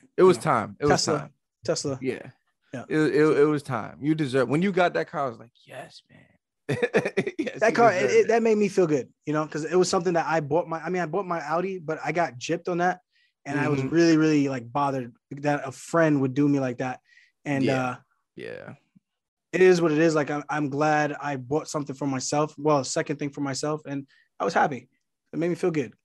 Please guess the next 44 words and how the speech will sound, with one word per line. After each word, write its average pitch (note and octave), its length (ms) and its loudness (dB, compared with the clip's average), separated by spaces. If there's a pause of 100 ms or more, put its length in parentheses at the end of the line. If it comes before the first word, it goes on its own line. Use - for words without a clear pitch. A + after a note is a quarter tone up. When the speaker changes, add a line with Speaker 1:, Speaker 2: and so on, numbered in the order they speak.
(120)
Speaker 2:
you C3 80 -10
know? C3 80 -8
So, C3+ 340 -8 (200)
Speaker 1:
Yeah. - 320 -18
Speaker 2:
um, A#2+ 560 -10 (500)
and G3 80 -2
that's G3 120 0
the G3+ 80 4
most F#3 200 2
important D3 320 0
thing, C#3+ 140 0
man. D3+ 280 -2
Quality F3+ 360 4
of D#3+ 60 -2
life, D#3+ 320 2
what E3 140 -6
makes E3 200 -6
you D#3+ 100 -4
happy. D3 500 -2 (920)
That's - 200 -10
it. - 140 -4 (460)
Speaker 1:
Yeah, A#3 180 -8
Speaker 2:
I'm - 40 -2
just A3+ 140 -2
out G#3 100 2
here G3+ 120 4
Speaker 1:
man. F#3+ 60 4
Speaker 2:
living, G3 220 2
man. F#3 240 0
Just F#3 120 -14
trying F#3+ 140 0
to F3+ 60 -2
live F3 100 -2
the F3 80 0
dream. E3+ 340 -2 (360)
Speaker 1:
That's D3 360 -8
it, G3+ 240 -2
man. C3+ 340 -6
You D#3 60 -6
got G3 140 4
any F#3+ 180 2
New G3 140 0
Year's F#3+ 260 4
resolutions? A3 580 -4